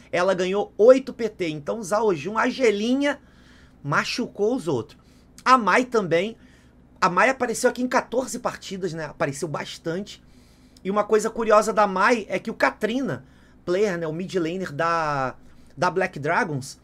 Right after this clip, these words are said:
só ele, das quatorze, ele usou quatro vezes a Mai.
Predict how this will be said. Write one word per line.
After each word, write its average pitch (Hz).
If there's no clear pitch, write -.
só 277
ele, 247
das 208
quatorze, 214
ele 214
usou 202
quatro 240
vezes 165
a 185
Mai. 127